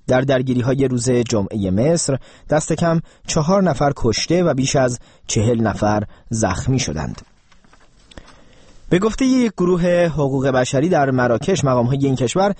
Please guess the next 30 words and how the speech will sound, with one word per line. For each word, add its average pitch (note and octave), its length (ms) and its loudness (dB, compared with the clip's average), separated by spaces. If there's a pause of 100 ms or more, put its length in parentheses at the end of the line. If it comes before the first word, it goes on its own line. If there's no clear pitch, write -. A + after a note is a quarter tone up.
(260)
یک D#3+ 320 0
دختر C#3+ 420 2
و D3+ 160 2
پسر C3+ 500 0
نوجوان A#2 560 0
را E3 100 2
که D#3+ 140 0
عکسی D3+ 300 0
از C3+ 160 0
بوسیدن B2+ 380 -2
یکدیگر B2+ 520 0
در F3 140 0
شبکه C#3 400 0
اجتماعی A2+ 580 0 (260)
فیسبوک B2 720 0
منتشر A2 340 0
کرده C3 240 0
بودند، F#3+ 280 0 (280)
بازداشت B2+ 440 0
کردند. G2 340 0
بنابر A2 280 2
این G2+ 120 0
گزارش، A#2 400 0 (280)
این A#2+ 100 0
دو A2+ 120 2
نوجوان A2 580 0 (220)
متهم A2+ 540 0
به G#2 120 2
نقض A2 520 -2
قوانین G#2 840 0